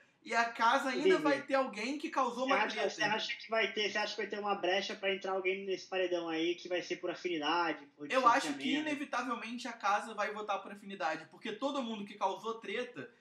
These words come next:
Speaker 1: já vai ter sido indicado pelo líder, pelos seis e pelo Big Fone.
Speaker 2: Cara, sabe um negócio que eu pensei agora? Que situação de merda pra quem atendeu o Big Fone, porque, de fato, a pessoa só vai indicar uma pessoa pro paredão, né?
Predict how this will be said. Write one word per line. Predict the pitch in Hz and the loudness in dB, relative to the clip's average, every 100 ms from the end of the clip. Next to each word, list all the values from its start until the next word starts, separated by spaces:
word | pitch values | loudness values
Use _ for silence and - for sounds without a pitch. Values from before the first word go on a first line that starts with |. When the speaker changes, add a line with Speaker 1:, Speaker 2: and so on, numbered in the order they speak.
| _ | _
Speaker 1:
já | 151 208 254 | -4 0 2
vai | 262 | 0
ter | 247 | -4
sido | 240 202 | -8 -10
indicado | 208 196 175 - | -4 -2 -2 -2
pelo | 165 160 | -8 -6
líder, | 226 277 262 240 | -4 -2 -4 -4
pelos | 208 196 | -8 -8
seis | - 220 269 247 | -6 -4 -2 -4
e | - | -6
pelo | 240 233 220 _ _ | -6 -6 -8 _ _
Big | - 226 | -14 -12
Fone. | 233 190 160 147 _ _ _ _ _ _ _ _ _ _ | -8 -8 -8 -12 _ _ _ _ _ _ _ _ _ _
Speaker 2:
Cara, | 247 185 | 0 0
sabe | 214 254 | 2 2
um | |
negócio | 269 233 - | 2 2 -2
que | |
eu | 202 | 0
pensei | 185 - 170 | 0 2 -2
agora? | 147 185 175 131 - _ _ _ - | 0 2 0 -2 -6 _ _ _ -2
Que | 302 | 2
situação | - - 247 - 214 196 | 2 2 0 0 -4 -2
de | 170 | 0
merda | 160 165 160 147 | 0 0 0 -2
pra | 147 | -4
quem | 156 147 | -6 -8
atendeu | 151 147 | -8 -10
o | 147 | -12
Big | 139 - | -16 -14
Fone, | - 180 160 - - _ _ _ _ - | -4 0 0 -4 -14 _ _ _ _ -4
porque, | 190 - 202 180 165 147 - _ _ _ _ _ _ _ _ _ _ - - _ _ _ _ - | -4 0 6 6 6 2 -6 _ _ _ _ _ _ _ _ _ _ -20 -20 _ _ _ _ -12
de | - 220 | -6 -4
fato, | - 220 233 262 - 170 | -4 0 2 2 0 -2
a | 165 | 2
pessoa | 190 - 220 220 | 2 2 -2 -2
só | 220 | 0
vai | 196 208 | 2 0
indicar | 208 196 208 208 | -2 -2 0 0
uma | 247 | 0
pessoa | 269 262 233 | -2 -2 -2
pro | - | 0
paredão, | 240 262 214 196 | 0 2 0 -2
né? | 165 | -2